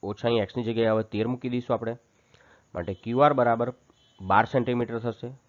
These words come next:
પચીસમાંથી તેર જાય તો બાર. એટલે આ ક્યુ આરની કિંમત મને મળી બાર સેન્ટીમીટર. કાટકોણ ત્રિકોણની ત્રણેય બાજુઓના માપ મળી ગયા છે મને હવે.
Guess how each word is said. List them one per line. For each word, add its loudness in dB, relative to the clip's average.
પચીસમાંથી -4
તેર 0
જાય -4
તો -10
બાર. -4
એટલે -16
આ 4
ક્યુ 0
આરની 2
કિંમત -2
મને -4
મળી -6
બાર -2
સેન્ટીમીટર. -20
કાટકોણ 2
ત્રિકોણની 4
ત્રણેય 4
બાજુઓના 4
માપ 2
મળી -2
ગયા 0
છે -6
મને -2
હવે. -6